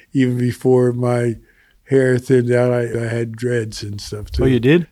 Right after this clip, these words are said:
Speaker 1: You know, kind of tribal, you know, that tribal thing. That's, that's the word I was looking for, you know, so.
Speaker 2: Tommy, thank you so much. Thank you for sharing your experience with me.
Speaker 1: Well, thank you, Stan. I, I, I hope, I always,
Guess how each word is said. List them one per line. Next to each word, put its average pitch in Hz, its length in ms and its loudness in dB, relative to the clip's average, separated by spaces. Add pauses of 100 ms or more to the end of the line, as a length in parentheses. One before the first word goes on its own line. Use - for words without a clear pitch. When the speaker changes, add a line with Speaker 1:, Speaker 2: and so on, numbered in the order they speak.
Speaker 1:
You 139 100 -6
know, 131 120 -4
kind 135 240 -6
of 123 80 -12
tribal, 131 580 -2
you 113 120 -6
know, 120 100 -6
that 120 140 -6
tribal 131 420 -4
thing. 117 220 -10
That's, 123 280 -4 (380)
that's 127 180 -2
the 127 80 4
word 123 180 -4
I 120 60 -6
was 117 140 -12
looking 120 180 -12
for, 110 160 -14
you 113 120 -8
know, 107 200 -12
so. 110 300 -20 (480)
Speaker 2:
Tommy, 170 300 4 (640)
thank 156 260 4
you 160 60 0
so 170 260 2
much. 180 340 2 (440)
Thank 156 220 2
you 165 60 4
for 151 160 0
sharing 147 360 2
your 147 140 0
experience 147 460 -4
with 147 160 -4
me. 147 160 0
Speaker 1:
Well, 135 220 -2
thank 143 360 0
you, 151 120 2
Stan. 147 380 2
I, 135 340 0
I, 131 360 0
I 135 60 0
hope, 139 300 2 (280)
I 131 40 2
always, 156 300 2